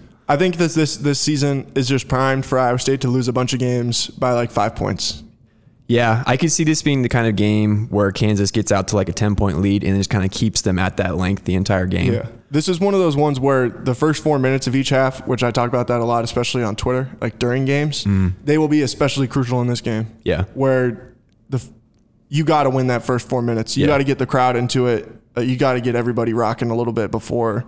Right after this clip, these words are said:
Speaker 2: Yeah.
Speaker 1: uh, before anything.
Speaker 2: I would say
Speaker 1: I, I
Speaker 2: that
Speaker 1: would even start to think about Iowa State winning the game.
Speaker 2: Again, like, ki-,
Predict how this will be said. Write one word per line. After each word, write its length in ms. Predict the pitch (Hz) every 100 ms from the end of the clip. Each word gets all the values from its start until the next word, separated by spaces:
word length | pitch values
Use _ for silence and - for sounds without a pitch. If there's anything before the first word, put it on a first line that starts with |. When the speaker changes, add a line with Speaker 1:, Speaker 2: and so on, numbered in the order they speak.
| -
Speaker 2:
Yeah. 380 | 110 98 95 90
Speaker 1:
uh, 240 | 113 90 98
before 340 | 127 131 123
anything. 460 | 120 117 117 113 110
Speaker 2:
I 80 | 127
would 120 | 147
say 180 | 131 131
Speaker 1:
I, 40 |
I 40 | 131
Speaker 2:
that 60 | 135
Speaker 1:
would 100 | 135
even 180 | 127
start 220 | 120 139 117
to 60 |
think 180 | - 131
about 180 | 117 117
Iowa 140 | 113
State 180 | 113 117
winning 220 | 120 113
the 60 | 117
game. 240 | 117 113
Speaker 2:
Again, 220 | 120 131 110
like, 100 |
ki-, 80 | 107